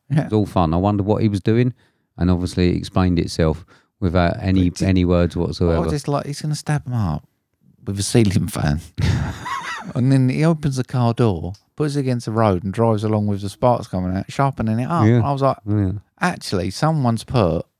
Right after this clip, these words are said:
Speaker 1: a good bit of thought into this."
Speaker 2: Yeah, yeah. I mean, we get, listen, he's just doing people in. He's leaving them in the middle of the road. He's taking the jackets and burying them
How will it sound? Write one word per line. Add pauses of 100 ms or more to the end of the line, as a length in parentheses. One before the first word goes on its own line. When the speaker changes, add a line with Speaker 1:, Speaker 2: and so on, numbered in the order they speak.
(340)
Speaker 1:
a
good
bit
of
thought
into
this."
Speaker 2:
Yeah,
yeah. (600)
I
mean,
we
get, (640)
listen, (400)
he's
just (320)
doing
people
in. (220)
He's
leaving
them
in
the
middle
of
the
road. (380)
He's
taking
the
jackets
and
burying
them